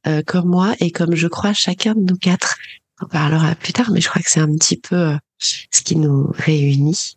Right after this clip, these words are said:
aussi. Donc, mon podcast s'appelle Hors Cadre, c'est justement sur la neuroatypie parce que je suis coach pour, euh, les parents, enfants, ados, managers de neuroatypiques. Je crois profondément que ce sont des,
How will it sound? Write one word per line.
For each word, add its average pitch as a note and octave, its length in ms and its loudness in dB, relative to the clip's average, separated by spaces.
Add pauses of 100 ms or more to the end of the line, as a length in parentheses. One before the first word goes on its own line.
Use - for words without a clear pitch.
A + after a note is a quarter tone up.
(120)
aussi. - 440 0 (480)
Donc, D#3+ 100 -4
mon D#3+ 120 0
podcast E3 340 -2
s'appelle E3 320 0
Hors - 160 -4
Cadre, F3+ 400 0
c'est D3+ 300 0
justement C#3 500 2
sur D3+ 200 0
la A#2 160 4
neuroatypie C3 840 0
parce D#3+ 160 -4
que C#3 140 -2
je - 80 0
suis - 380 -2 (460)
coach - 460 2
pour, F3 260 -2
euh, E3 160 2
les C#3+ 300 0
parents, C#3 480 0
enfants, B2 460 0
ados, B2 380 2 (760)
managers C3+ 600 0
de C3 180 2
neuroatypiques. B2+ 920 0
Je - 60 -4
crois - 260 -4
profondément D3+ 640 0
que D#3 160 -2
ce - 140 -2
sont - 220 2
des, B2 300 2